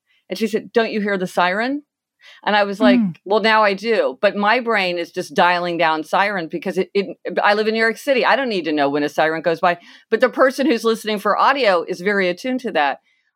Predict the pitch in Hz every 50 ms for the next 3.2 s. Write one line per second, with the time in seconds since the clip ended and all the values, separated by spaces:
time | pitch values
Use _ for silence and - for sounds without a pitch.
0 | _ _ 220 208 - 240 254 - 254 - - 214 226 220 - - 208 202 196 -
1 | 202 208 196 196 196 190 190 - _ 185 190 185 180 180 190 214 233 220 180 175
2 | 160 165 165 160 165 160 160 156 175 170 165 156 160 - - - _ - - -
3 | - - - _